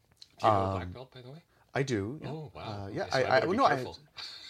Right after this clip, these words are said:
Speaker 2: I, I'm very rusty at the moment,
Speaker 1: And you
Speaker 2: and,
Speaker 1: can
Speaker 2: uh,
Speaker 1: throw cards, my understanding. So you are a dangerous weapon. A black belt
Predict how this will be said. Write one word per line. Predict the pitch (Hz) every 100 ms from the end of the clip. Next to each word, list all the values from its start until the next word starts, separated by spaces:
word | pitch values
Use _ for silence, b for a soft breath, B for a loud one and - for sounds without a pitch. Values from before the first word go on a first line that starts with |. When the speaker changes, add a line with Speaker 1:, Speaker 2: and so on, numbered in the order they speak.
| B B B 233 208 -
Speaker 2:
I, | 143 -
I'm | 156 139
very | 170 165
rusty | 139 120 - 117
at |
the | 104
moment, | 101 95 95 95
Speaker 1:
And | - 80
you | 160
Speaker 2:
and, |
Speaker 1:
can | -
Speaker 2:
uh, | 98
Speaker 1:
throw | 113 107
cards, | - 180 110 -
my | 90
understanding. | 92 90 - - 98 90
So | - 117
you | 107 123 165
are | 135 110
a |
dangerous | 95 95 101 107 -
weapon. | 135 - - _ b b b
A | 92
black | 120 139
belt | - 139